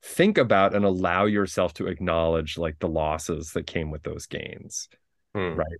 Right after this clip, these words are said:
Speaker 1: Like, the
Speaker 2: Okay.
Speaker 1: more you dispel the shadows, the less you, like, feel what might be in those shadows, right?
Speaker 2: Right.
Speaker 1: Boom, light everything up. Oh, it's fine.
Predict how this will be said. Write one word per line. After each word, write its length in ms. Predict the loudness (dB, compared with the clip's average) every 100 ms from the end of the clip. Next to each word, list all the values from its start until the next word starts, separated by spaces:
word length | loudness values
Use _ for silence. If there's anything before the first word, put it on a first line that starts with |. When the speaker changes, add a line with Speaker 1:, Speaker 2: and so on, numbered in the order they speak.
| 0
Speaker 1:
Like, 240 | 2 2
the 80 | 2
Speaker 2:
Okay. 80 | 2
Speaker 1:
more 240 | 6 6
you 180 | 6 2
dispel 520 | 0 -2 2 4 4
the 100 | 2
shadows, 840 | 0 2 2 2 0 0 -2 -6 -16 -20 -20 _
the 120 | 0
less 400 | 4 4 2 0
you, 320 | -2 -2 -4 -8 -16 -20 _ _ _ _ _ _ _ _ _ _ _ -4
like, 400 | -2 -2 -6 -20 -20
feel 760 | -14 -14 -14 0 4 6 6 4
what 280 | 4 2 0 _ -6
might 380 | 0 2 2
be 180 | -2 0
in 140 | 2 2
those 240 | 0 -8
shadows, 580 | -4 -4 -4 -8 -10 2
right? 160 | 4 4
Speaker 2:
Right. 120 | 4
Speaker 1:
Boom, 260 | 4 4 2
light 220 | 4 6
everything 380 | 6 6 4 4
up. 160 | 4 4
Oh, 120 | 2
it's 120 | 2
fine. 280 | 0 -2 -4